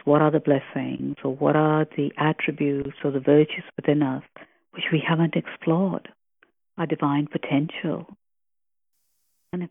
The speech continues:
we don't explore those, and if we don't nurture those qualities, our life truly is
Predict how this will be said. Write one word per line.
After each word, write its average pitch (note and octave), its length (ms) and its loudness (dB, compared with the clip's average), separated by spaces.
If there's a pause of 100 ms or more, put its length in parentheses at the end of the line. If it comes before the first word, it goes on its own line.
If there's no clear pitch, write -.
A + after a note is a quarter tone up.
we D#3+ 220 -10
don't G#3 320 -2
explore - 540 -10
those, - 500 -8
and D3 100 -2
if C#3+ 120 -6
we D3 200 0
don't E3+ 400 2
nurture D3+ 560 2
those C3+ 260 0 (460)
qualities, C#3 680 0 (560)
our E3 120 -2
life E3+ 240 0 (120)
truly F3 340 4
is F3 80 4